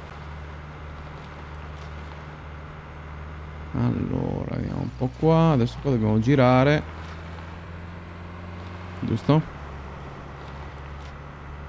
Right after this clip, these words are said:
Eh sì, dopo in realtà, vabbè. Ok. Quindi qua dobbiamo girare qua.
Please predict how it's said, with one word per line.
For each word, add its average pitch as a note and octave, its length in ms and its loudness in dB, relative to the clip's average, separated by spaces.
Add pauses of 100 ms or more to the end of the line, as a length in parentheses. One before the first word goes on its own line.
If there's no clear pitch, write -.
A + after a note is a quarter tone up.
(600)
Eh A#2+ 60 2
sì, A2+ 180 2
dopo A2+ 260 4
in A2 60 6
realtà, G#2 380 2 (100)
vabbè. G#2+ 280 0 (4000)
Ok. A2+ 840 6 (1040)
Quindi A#2+ 260 2
qua A#2 120 2
dobbiamo G#2 240 4
girare G#2 300 2
qua. C3+ 440 6